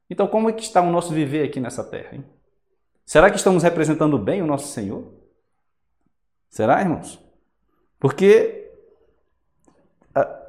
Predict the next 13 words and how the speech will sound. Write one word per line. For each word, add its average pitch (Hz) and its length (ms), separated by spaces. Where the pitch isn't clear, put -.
a 160 80
nossa 233 260
pátria 247 340
celestial, 226 540
será 185 200
que 190 60
estamos 196 260
representando 180 560
bem 170 460
a 175 80
nossa 151 260
pátria 156 380
celestial? - 920